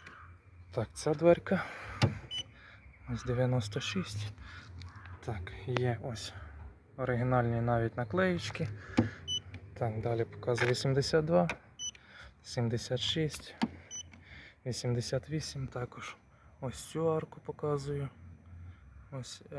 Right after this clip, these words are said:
автомобіль на зимовій хорошій гумі Фулда з хорошим ще протектором. Дев'яносто два, вісімдесят сім, дев'яносто п'ять,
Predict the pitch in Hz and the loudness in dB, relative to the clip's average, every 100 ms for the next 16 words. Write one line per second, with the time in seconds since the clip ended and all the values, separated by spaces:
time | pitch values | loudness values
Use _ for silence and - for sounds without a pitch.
0 | 131 - 123 - 123 120 139 123 123 127 | -6 -6 -4 0 2 2 2 2 4 2
1 | 117 117 123 127 131 120 117 - 131 127 | 2 0 0 4 4 4 0 0 2 4
2 | - 123 110 143 165 - 185 180 175 160 | 4 0 0 0 -2 -2 0 2 2 2
3 | - - 120 120 - 123 - - 123 143 | -4 2 6 6 6 4 2 4 4 4
4 | - 185 185 180 - - - - - 120 | 0 2 2 0 -6 -16 -14 -14 -2 6
5 | 117 123 123 - 131 151 175 - - - | 8 8 6 4 2 6 6 6 -4 -2
6 | - - - - - - - 113 - 123 | -2 -4 -20 -20 -20 -10 -4 0 2 2
7 | 120 - 127 - 165 156 - - - - | 2 -2 -6 0 2 2 -2 -16 -8 -8
8 | - - - - - _ - - - - | -8 -14 -16 -10 -10 _ -20 -16 -16 -20
9 | - - - - - - 123 117 123 127 | -20 -18 -16 -18 -18 -8 -2 6 10 12
10 | 131 120 - - 165 160 139 - | 10 6 2 4 6 6 6 -8